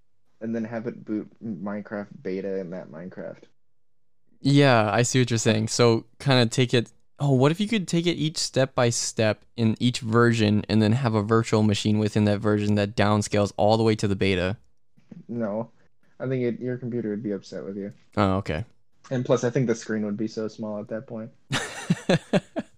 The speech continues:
Speaker 2: You just gotta
Speaker 1: It would not be
Speaker 2: enhance.
Speaker 1: worth it.
Speaker 2: Enhance.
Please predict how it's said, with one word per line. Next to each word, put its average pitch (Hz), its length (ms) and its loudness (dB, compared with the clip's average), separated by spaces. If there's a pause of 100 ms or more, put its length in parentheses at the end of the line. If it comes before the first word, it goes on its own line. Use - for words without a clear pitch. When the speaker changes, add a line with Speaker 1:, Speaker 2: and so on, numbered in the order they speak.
(880)
Speaker 2:
You 135 80 2
just 143 140 -2
gotta 185 160 4
Speaker 1:
It 175 80 6
would 135 80 6
not - 0 -
be - 80 2
Speaker 2:
enhance. 107 500 2
Speaker 1:
worth - 20 -12
it. 113 200 -8 (140)
Speaker 2:
Enhance. 139 720 2